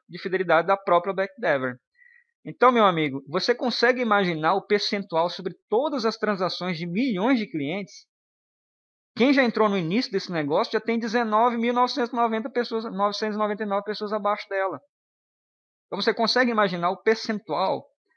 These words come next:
de todas essas pessoas gerando compras dentro da loja, o lucro da empresa e a percentagem que você pode ganhar?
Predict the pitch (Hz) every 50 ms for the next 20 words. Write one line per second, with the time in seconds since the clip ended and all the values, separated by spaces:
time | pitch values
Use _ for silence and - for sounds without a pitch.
0 | _ _ _ _ _ _ _ _ _ _ 220 135 143 160 - _ _ - 208 240
1 | 277 262 254 220 175 208 196 - 202 - - 175 160 - - 175 151 165 160 151
2 | 170 202 214 180 156 123 - _ _ - 170 190 233 - - 160 139 127 120 -
3 | - - _ _ _ - 127 147 160 156 151 135 135 127 123 139 156 170 175 151
4 | 120 123 113 - _ _ _ _ _ _ _ _ _ _ - 156 151 139 151 202
5 | 254 233 226 202 185 196 185 160 - - 143 156 170 175 139 139 147 147 - -
6 | 190 185 - 196 170 156 190 196 240 254 247 - 220 214 196 - 190 - - 170
7 | 165 160 151 143 139 135 147 180 185 170 165